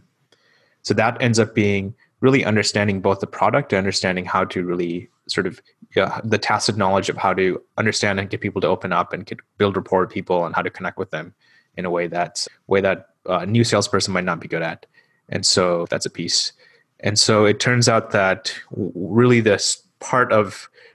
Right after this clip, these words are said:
that, that turns out to be a really big piece. And so you point out an interesting tension there, which is, like, fundamentally s-, a lot of conversations, if you go to super, if you look at the different types of sales process, you have sales conversations that are super simple.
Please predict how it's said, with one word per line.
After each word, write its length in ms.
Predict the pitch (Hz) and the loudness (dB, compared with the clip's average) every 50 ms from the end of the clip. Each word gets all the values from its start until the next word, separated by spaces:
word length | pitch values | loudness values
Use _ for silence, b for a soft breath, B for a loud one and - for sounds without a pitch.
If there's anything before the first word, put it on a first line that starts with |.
| b | b
that, 180 | - 110 107 107 | -2 -2 0 2
that 320 | 117 113 117 - - 127 | 0 0 0 -2 -6 -4
turns 180 | - 139 123 123 | -2 0 2 2
out 80 | 117 117 | 2 2
to 60 | 113 | 2
be 100 | 110 101 | 2 2
a 60 | 98 | 4
really 200 | 101 104 101 95 | 4 4 2 2
big 200 | 87 98 95 95 | 2 -2 -4 -4
piece. 320 | - - 101 92 - - | -4 -6 -4 -4 -4 -6
And 140 | 95 92 98 | -6 -4 -2
so 260 | - - 98 92 90 B B B B B B B B B B | 0 0 0 0 -2 B B B B B B B B B B
you 180 | - 123 117 113 | 2 2 2 2
point 300 | 117 - 139 131 123 127 | 2 2 2 4 4 4
out 100 | 117 117 | 4 4
an 100 | 110 - | 2 2
interesting 520 | - 120 120 - 127 117 - 120 107 107 | 2 0 0 2 0 0 0 0 0 0
tension 320 | - 120 120 117 - 113 | 0 -2 -2 0 0 0
there, 180 | 104 98 92 92 | 2 2 2 2
which 160 | 98 98 - | 2 0 0
is, 160 | - - - | -2 0 2
like, 220 | 104 92 95 - b b b b b b b b - - - - | 2 0 0 -2 b b b b b b b b -12 -10 -8 -4
fundamentally 540 | - 123 117 117 120 120 117 113 104 - - | 0 2 4 4 4 6 6 4 4 2 -2
s-, 180 | - - - - - | -4 -4 -2 0 2
a 40 | |
lot 220 | 110 107 104 117 120 | 4 4 4 4 2
of 60 | 117 | 2
conversations, 800 | - 120 110 107 104 - - 107 107 - - 110 98 95 95 101 | 0 0 0 0 0 0 2 2 2 2 0 -2 -2 -2 -4 -4
if 220 | 95 - - - | -6 -6 -4 0
you 80 | 110 107 | 2 4
go 120 | 110 107 | 4 4
to 120 | - - | 2 0
super, 640 | 110 - - - 123 117 - 120 117 113 110 107 95 | -4 0 2 2 2 2 4 4 4 6 6 6 4
if 140 | - - - | 2 2 0
you 140 | 104 101 - | -2 0 0
look 140 | 123 123 - | 0 0 2
at 80 | 127 117 | 2 2
the 60 | 107 | 2
different 280 | 110 113 113 110 104 | 2 0 0 0 0
types 160 | - 101 - - | -2 -2 -2 -2
of 80 | 95 | 0
sales 220 | - 113 117 117 117 | 2 2 2 2 2
process, 600 | - 101 87 82 - - 87 87 - - - b b b b b b b b | 0 0 0 0 0 -2 -2 -2 -2 -4 -6 b b b b b b b b
you 120 | - 110 110 | -2 0 2
have 220 | 113 104 101 - - | 2 0 -2 -4 -4
sales 340 | - - - 107 104 107 101 | -2 0 2 4 4 2 2
conversations 600 | - - 107 101 101 - - 101 - - 101 92 | 0 -2 -2 -2 -2 0 0 0 0 -2 0 0
that 60 | 92 | 0
are 60 | 87 | 0
super 280 | - - - 110 - 110 | 2 2 0 0 0 0
simple. 480 | - - 95 95 - 110 113 131 - | -2 -2 -2 0 0 0 0 -2 -4